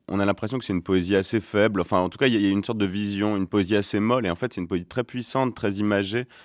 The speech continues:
très poétique. C'est une poésie très poétique, si, si j'ose dire. Et j'avais vraiment envie que les gens entrent émotionnellement à l'intérieur de cette chose-là très, très fort. Donc c'est dit dans le noir, c'est dit avec beaucoup de délicatesse,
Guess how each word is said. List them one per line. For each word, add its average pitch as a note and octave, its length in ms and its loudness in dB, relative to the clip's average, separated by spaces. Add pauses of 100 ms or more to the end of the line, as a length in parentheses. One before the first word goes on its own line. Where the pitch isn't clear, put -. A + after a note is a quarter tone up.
(200)
très C#3+ 180 4
poétique. C#3 560 2
C'est - 120 -2
une G2+ 120 0
poésie A#2 400 2
très - 220 0
poétique, G#2+ 500 -6
si, D2 180 -6
si E2+ 140 -10
j'ose E2+ 240 -2
dire. D#2+ 160 -6 (480)
Et F#2 80 4
j'avais G#2 200 4
vraiment C#3 360 2
envie C3+ 200 0
que - 120 -10
les A2 160 2
gens B2 380 0
entrent B2 320 0
émotionnellement A#2+ 720 0
à A#2+ 40 2
l'intérieur G2 360 -2
de F#2 60 -4
cette F#2+ 200 -8
chose-là G2+ 320 -2
très, - 180 -6
très G#2 160 -4
fort. G2+ 200 -2
Donc F#2+ 160 0
c'est - 100 -4
dit F2+ 140 -4
dans F#2 160 2
le F#2+ 40 0
noir, A#2+ 280 -2
c'est - 100 -4
dit F2+ 120 -2
avec E2+ 180 0
beaucoup F2+ 220 -6
de F#2 40 -10
délicatesse, F#2+ 680 -4